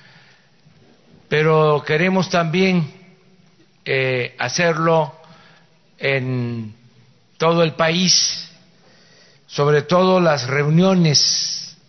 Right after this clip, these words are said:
que se llevan a cabo de seguridad, todos los días, de lunes a viernes, de seis a siete de la mañana,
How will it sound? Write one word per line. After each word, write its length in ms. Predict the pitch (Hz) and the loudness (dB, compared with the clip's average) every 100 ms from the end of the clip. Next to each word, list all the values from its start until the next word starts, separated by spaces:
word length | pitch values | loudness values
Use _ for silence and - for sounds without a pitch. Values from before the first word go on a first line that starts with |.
| _ _ _ _ _ _ _ - | _ _ _ _ _ _ _ -8
que 440 | 135 135 127 123 | -4 -2 -2 -4
se 340 | - 127 120 123 | -4 -4 -6 -4
llevan 280 | 160 160 | -2 -2
a 80 | 151 | -2
cabo 480 | 123 160 160 170 165 - - - - _ _ _ _ _ _ - | -2 -2 -2 -4 -6 -14 -20 -20 -20 _ _ _ _ _ _ -20
de 880 | 139 - 131 131 127 120 117 107 98 - _ - | -14 -6 -4 -2 -2 -2 -2 -6 -12 -20 _ -6
seguridad, 680 | 147 131 143 143 151 131 - - - _ _ _ _ _ _ _ _ _ _ _ _ _ _ - | -4 -4 -4 -2 0 -2 -6 -18 -20 _ _ _ _ _ _ _ _ _ _ _ _ _ _ -6
todos 320 | 151 160 156 | -2 0 0
los 180 | 139 113 | -2 -4
días, 680 | 156 170 165 160 - - - _ _ _ _ _ - | -2 0 0 0 -4 -8 -16 _ _ _ _ _ -10
de 180 | 120 | -4
lunes 360 | 135 165 160 143 | 0 0 0 -2
a 80 | 127 | -4
viernes, 760 | 143 175 160 160 165 - - - _ _ _ _ _ _ _ _ _ _ | -2 -2 -2 -2 -2 -4 -8 -16 _ _ _ _ _ _ _ _ _ _
de 280 | - 120 123 | -16 -8 -6
seis 600 | - 165 165 - - - - _ - | -2 -2 0 0 -2 -10 -20 _ -10
a 100 | 117 | -6
siete 380 | 117 170 165 151 | -2 0 -2 0
de 80 | 139 | -2
la 160 | 127 | -2
mañana, 560 | 127 143 165 170 180 | -2 -2 0 0 -2